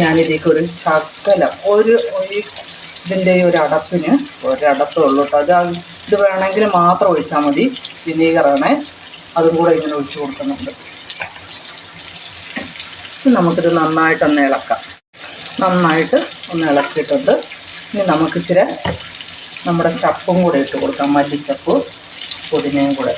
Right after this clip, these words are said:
ഇതിൽ മല്ലിച്ചപ്പാണ് കൂടുതൽ, പുതിന കുറച്ചേ ഉള്ളൂ, കുറച്ചേ ഇടലുള്ളൂ. മല്ലിച്ചപ്പാണ് നമ്മൾ ബി-, ബിരിയാണിക്ക് അധികം ഇട്ട് കൊടുക്കൽ. ലേശം പുതിനയിലേൻ്റെയും കൂടെ ഇട്ടിട്ടുണ്ട്. ഇനി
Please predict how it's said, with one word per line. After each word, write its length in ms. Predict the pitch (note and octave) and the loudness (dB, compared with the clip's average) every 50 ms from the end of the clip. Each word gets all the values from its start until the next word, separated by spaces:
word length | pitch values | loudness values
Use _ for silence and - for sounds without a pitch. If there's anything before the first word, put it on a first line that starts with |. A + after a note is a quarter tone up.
| - F#3 | -2 0
ഇതിൽ 160 | F3+ F3+ F#3+ F#3+ F3+ | 0 2 2 2 2
മല്ലിച്ചപ്പാണ് 640 | E3 E3 E3 E3+ E3 - F3+ F3 - F#3 E3 D#3 F3 F3+ - | 2 2 0 -2 -2 -2 -2 0 2 2 2 2 0 0 0
കൂടുതൽ, 300 | D#3+ D3 C#3+ D3 D3+ D3+ E3+ E3+ - | -2 -2 -2 -2 -2 -2 -2 -4 -4
പുതിന 240 | D#3+ C#3+ D3 D3+ D#3+ D#3+ D#3 D#3 | -4 -4 -2 0 0 0 0 0
കുറച്ചേ 320 | D3 - - - - D#3 D3 C3+ | -2 -2 -4 -8 -6 -4 -4 -2
ഉള്ളൂ, 200 | C3+ C#3 C#3+ - A#3 - - - - - - - - - - - - - | -2 -2 -2 -2 -4 -6 -10 -16 -16 -16 -16 -16 -16 -16 -14 -10 -4 -2
കുറച്ചേ 280 | G3 F3 E3+ - F3 D#3+ C#3+ | 0 0 0 0 0 2 2
ഇടലുള്ളൂ. 460 | C3 C3+ C3+ C3+ C#3 C#3 C#3+ D3 D3+ D3 - - - - - F3 | 2 2 2 2 2 2 2 0 -2 -4 -4 -10 -16 -12 -8 -6
മല്ലിച്ചപ്പാണ് 640 | D#3 D3+ D#3 D3+ - - D#3+ - F#3 F3+ F3 G3 A#3+ C4 B3+ | -6 -6 -6 -8 -8 -8 -4 0 0 0 0 0 0 -2 -2
നമ്മൾ 180 | F#3 E3 D#3 D#3 D#3+ D#3+ - | -2 -2 -2 -2 -4 -4 -4
ബി-, 220 | D#3+ D#3 D#3+ D3+ - D#3+ | -6 -6 -8 -8 -8 -6
ബിരിയാണിക്ക് 500 | D#3 D#3 D#3 D#3+ D#3+ D#3+ E3 E3 D#3+ E3+ D3 | -6 -4 -2 0 0 0 0 -2 0 0 0
അധികം 280 | C#3 C#3 D3 C#3 D#3 D#3 C#3 | 0 -2 -2 -2 -2 -2 -2
ഇട്ട് 180 | - - C#3+ C3 | -4 -8 -10 -10
കൊടുക്കൽ. 340 | C#3 C3+ - - - - - - - - - - - - - - - - - - - - - - | -10 -10 -10 -12 -12 -10 -10 -10 -10 -12 -14 -16 -16 -16 -16 -16 -16 -18 -18 -18 -8 -2 0 2
ലേശം 380 | D#3+ D#3+ D#3 D#3 - - G#3 B3+ - - - - - | 4 4 2 2 0 -2 -2 -2 -2 -4 -10 -10 -6
പുതിനയിലേൻ്റെയും 720 | - D#3+ D#3 C#3+ D3 C#3+ C#3+ C#3 C#3+ C#3+ C#3 - - C#4+ | -6 -4 -2 0 2 2 4 4 2 2 2 0 0 0
കൂടെ 140 | D3+ D3 D3 - A#3+ | -2 -2 -2 -2 -2
ഇട്ടിട്ടുണ്ട്. 460 | - - - - - C#3+ C#3 - C#4 C4+ C4+ - - - - - - - - - - - - - | -4 -8 -6 -4 0 2 4 4 4 2 0 -2 -8 -16 -18 -16 -16 -16 -16 -14 -14 -14 -4 2
ഇനി 120 | C#4 C4+ | 4 6